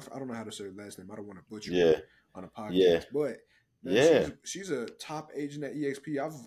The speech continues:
Speaker 1: I've tapped
Speaker 2: Yeah.
Speaker 1: into her stuff. She's amazing, bro. She's
Speaker 2: Yeah.
Speaker 1: a,
Speaker 2: Yeah.
Speaker 1: like, she's a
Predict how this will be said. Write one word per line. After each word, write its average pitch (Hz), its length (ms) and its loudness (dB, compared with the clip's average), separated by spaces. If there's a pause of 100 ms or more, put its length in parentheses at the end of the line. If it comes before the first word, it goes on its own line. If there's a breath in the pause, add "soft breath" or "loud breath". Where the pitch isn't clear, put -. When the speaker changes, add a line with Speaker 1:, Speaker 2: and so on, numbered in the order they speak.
Speaker 1:
I've 180 200 -14
tapped 143 240 -6
Speaker 2:
Yeah. 135 80 -4
Speaker 1:
into 135 160 -6
her 135 180 -8
stuff. - 280 -12
She's 160 200 -10
amazing, 117 460 -8
bro. 104 160 -12
She's 82 240 -4
Speaker 2:
Yeah. 78 80 -2
Speaker 1:
a, 90 100 -12 (180)
Speaker 2:
Yeah. 85 300 4
Speaker 1:
like, 120 220 -2
she's 170 320 -8
a 113 280 -6